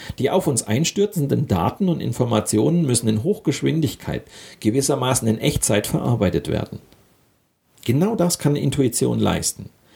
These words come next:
Sie greift auf unsere gesammelten Erfahrungen zurück und ermöglicht dadurch viel schnellere Entscheidungen als Analyse und bewusstes Denken.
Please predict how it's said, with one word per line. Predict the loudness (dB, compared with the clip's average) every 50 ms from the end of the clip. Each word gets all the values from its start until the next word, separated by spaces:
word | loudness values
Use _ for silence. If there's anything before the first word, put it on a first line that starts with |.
| -20 -10 -2
Sie | 0 0 2
greift | 2 2 0 0 0 0 -2
auf | -2 0
unsere | 0 0 0 2 2 2
gesammelten | 2 2 2 2 2 2 0 0 -2 -4 -4
Erfahrungen | -4 -4 -4 0 0 2 2 2 2 2 2 0 2
zurück | 2 2 2 2 2 0 -4 -10 -20 -20 -20 -12 -4
und | 0 2 2
ermöglicht | 2 2 0 0 0 0 -2 -4 -2 0
dadurch | 0 0 2 0 0 -2 -4 -2
viel | -2 -2 0 0
schnellere | 0 0 0 2 2 2 2 0 0 -2
Entscheidungen | -2 -2 -2 0 2 2 2 2 2 2 2 2 0 0 -2 -2
als | -2 -2 -2 0
Analyse | 0 0 2 2 2 2 2 2 2 2 0 0
und | 0 -2 -4 -2
bewusstes | 0 0 2 2 2 0 0 -2 -2 -2 -2
Denken. | -2 -2 -2 -4 -6 -10 -14 -16